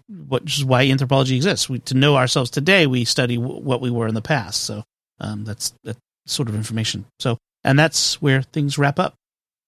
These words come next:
So, uh, last thoughts? Any fir-, final notes, Father Cory?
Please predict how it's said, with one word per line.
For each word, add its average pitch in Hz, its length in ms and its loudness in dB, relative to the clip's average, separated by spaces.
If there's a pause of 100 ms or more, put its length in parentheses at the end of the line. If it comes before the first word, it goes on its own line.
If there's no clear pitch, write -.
(160)
So, 185 280 6
uh, 180 220 8
last 175 480 4
thoughts? - 500 2
Any 185 180 4
fir-, 185 260 -2
final 185 300 2
notes, 202 300 0
Father 170 220 2
Cory? 262 300 0